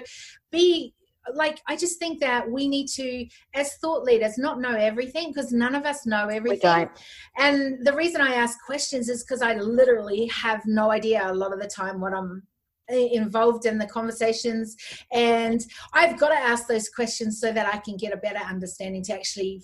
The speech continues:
Speaker 1: feel like I can add value to the table, right?
Speaker 2: Mm, mm.
Speaker 1: Um, <clears throat> we can do that by researching better.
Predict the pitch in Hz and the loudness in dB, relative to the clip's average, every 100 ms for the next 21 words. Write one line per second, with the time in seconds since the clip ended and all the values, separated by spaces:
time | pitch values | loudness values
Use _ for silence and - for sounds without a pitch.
0 | - 240 220 196 190 202 175 151 185 185 | -4 2 2 0 -2 -4 -4 -8 -6 -8
1 | 170 _ _ 180 202 196 190 190 - 185 | -10 _ _ -6 -4 -2 -6 -8 -6 -8
2 | 185 220 233 165 - 160 196 254 254 214 | -4 -4 -2 -4 -8 -10 -6 -4 -2 -4
3 | - 226 208 180 254 254 254 247 240 _ | 0 2 2 4 6 6 4 0 -6 _
4 | - 370 311 277 370 403 427 370 262 302 | -6 -2 0 2 2 2 -2 -2 -2 -4
5 | 277 254 185 160 - - - 214 202 196 | -2 -2 0 -2 -8 -14 -2 -2 0 -4
6 | 180 190 214 226 214 - 220 214 220 269 | -4 -6 -6 -8 -10 -10 -6 -4 -2 -4